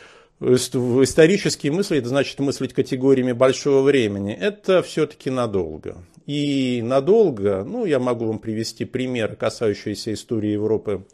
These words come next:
второй половины двадцатого века. И то, что казалось незыблемым, все-таки тоже менялось. Дорогие друзья, спасибо вам за внимание. Да, выпуск ответов на вопросы появится или в пятницу, или в субботу.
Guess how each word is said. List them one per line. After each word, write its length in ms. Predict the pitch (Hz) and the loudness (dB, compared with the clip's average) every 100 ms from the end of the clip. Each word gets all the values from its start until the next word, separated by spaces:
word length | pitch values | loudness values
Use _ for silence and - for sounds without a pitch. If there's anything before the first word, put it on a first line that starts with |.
| _ | _
второй 300 | - 117 113 | -6 -2 -2
половины 340 | 110 110 107 | 0 0 0
двадцатого 600 | 104 110 - 113 - 107 | -2 -4 -4 -6 -4 -2
века. 480 | 110 214 - 185 160 - _ _ _ _ _ | -2 -2 0 -2 -4 -10 _ _ _ _ _
И 560 | - 135 135 131 131 123 | -8 -2 0 2 0 2
то, 140 | 123 117 | 6 4
что 180 | - | 4
казалось 500 | 147 135 131 127 110 | 0 2 4 4 2
незыблемым, 680 | 127 123 131 214 196 180 143 | 0 2 2 0 0 -2 -6
все-таки 500 | - - 139 139 135 | -6 -4 -2 -2 -6
тоже 460 | - 123 123 113 113 | -2 0 0 0 -4
менялось. 800 | 107 101 87 76 76 - - _ _ _ _ _ - - - - _ - | -4 -4 -6 -10 -12 -18 -20 _ _ _ _ _ -20 -20 -20 -20 _ 2
Дорогие 320 | 202 226 233 | 4 6 6
друзья, 640 | 196 190 156 135 110 95 - - | 8 6 6 4 4 -2 -10 -18
спасибо 480 | - - 240 277 202 | -12 -4 -4 -2 0
вам 180 | 135 117 | 0 0
за 140 | 117 | -2
внимание. 800 | 120 139 196 196 165 143 135 123 120 - | -2 -2 -2 -2 -2 -2 -4 -6 -12 -20
Да, 880 | 185 - 123 160 170 123 113 107 123 | -16 -12 -4 2 6 6 6 4 0
выпуск 420 | 120 196 196 139 - | 2 2 2 -2 0
ответов 460 | - 151 143 135 | -2 0 0 0
на 100 | 127 | 0
вопросы 560 | 123 135 147 139 120 - | 0 0 2 2 0 -4
появится 680 | - 135 135 117 104 - 117 | -2 0 0 0 -4 -4 -2
или 160 | 113 | 0
в 100 | 120 | 0
пятницу, 540 | - 135 117 110 - 117 | 0 0 0 -6 -4 -4
или 120 | 113 | -2
в 60 | 107 | -4
субботу. 640 | - 185 294 302 170 143 | -4 -4 -4 -4 -6 -6